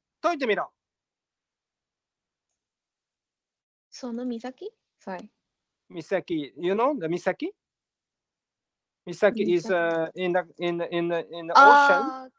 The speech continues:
Speaker 2: ー、いやいやいやいや。
Speaker 1: え、け-、
Speaker 2: いや、その、
Speaker 1: え、ケイ。
Speaker 2: その、いやいやいや、
Speaker 1: ケイ、
Speaker 2: その岬、
Speaker 1: ケイ。
Speaker 2: いやいや、その岬の、
Speaker 1: うん、
Speaker 2: あ、
Speaker 1: な-、昔の名前と
Speaker 2: オッケー。
Speaker 1: 今の名前を言って
Speaker 2: うん。
Speaker 1: 解いてみろ。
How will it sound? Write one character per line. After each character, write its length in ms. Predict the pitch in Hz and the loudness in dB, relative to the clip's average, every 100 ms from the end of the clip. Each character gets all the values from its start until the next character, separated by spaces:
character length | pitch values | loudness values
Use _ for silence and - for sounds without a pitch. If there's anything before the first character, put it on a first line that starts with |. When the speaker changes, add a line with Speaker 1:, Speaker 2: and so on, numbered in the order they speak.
| _ | _
Speaker 2:
ー、 40 | - | -16
い 20 | |
や 60 | 247 | -14
い 180 | 240 233 | -14 -14
や 200 | 220 214 | -14 -14
い 40 | |
や 200 | 202 190 | -14 -12
い 120 | 170 | -12
や。 180 | 180 208 _ _ _ _ _ _ | -14 -18 _ _ _ _ _ _
Speaker 1:
え、 80 | 185 | -16
け-、 180 | - - | -12 -6
Speaker 2:
い 20 | - | -6
や、 200 | - 208 | 2 6
そ 40 | 165 | 6
の、 100 | 269 | 8
Speaker 1:
え、 40 | |
ケ 100 | 247 | 8
イ。 40 | 190 | 8
Speaker 2:
そ 100 | 254 | 4
の、 120 | 285 | -4
い 40 | - _ _ _ _ | -6 _ _ _ _
や 120 | 247 | -6
い 60 | 240 | -4
や 60 | 226 | -6
い 120 | 220 | -2
や、 80 | 202 | 6
Speaker 1:
ケ 80 | |
イ、 40 | 220 | 6
Speaker 2:
そ 100 | 262 | 6
の 100 | 302 | -4
岬、 280 | 285 226 285 | -6 -4 -4
Speaker 1:
ケ 140 | 277 | -6
イ。 0 | 269 | -12
Speaker 2:
い 200 | 262 240 | -10 -10
や 120 | 214 | -8
い 40 | |
や、 140 | 202 208 _ | -10 -14 _
そ 140 | 233 | -10
の 140 | 254 | -10
岬 520 | 294 254 254 262 262 262 | -8 -8 -10 -14 -12 -10
の、 280 | 262 269 285 _ _ _ _ _ _ _ _ _ | -10 -12 -16 _ _ _ _ _ _ _ _ _
Speaker 1:
う 80 | 202 | -10
ん、 200 | 190 120 | -8 -8
Speaker 2:
あ、 40 | 120 | 2
Speaker 1:
な-、 180 | 190 214 | 4 4
昔 640 | 170 180 214 269 254 - | 4 4 6 6 4 4
の 140 | 277 262 | -4 -4
名 140 | 247 | -4
前 220 | 247 247 | -6 -6
と 120 | 240 233 | -6 -8
Speaker 2:
オ 40 | |
ッ 20 | |
ケ 40 | 247 | -4
ー。 20 | |
Speaker 1:
今 160 | 294 240 | -4 -4
の 120 | 196 | -6
名 160 | 190 | -6
前 260 | 196 196 196 | -6 -6 -6
を 340 | 202 196 156 _ _ _ _ _ _ | -6 -8 -10 _ _ _ _ _ _
言 140 | 190 226 | -4 -4
っ 40 | |
て 600 | 220 - 202 311 269 214 | -4 -16 -6 -4 -4 -8
Speaker 2:
う 40 | 151 | -12
ん。 40 | _ _ | _ _
Speaker 1:
解 160 | - 381 | -4 -4
い 60 | 247 | -2
て 100 | 180 | -6
み 100 | 156 | -6
ろ。 160 | 127 | -12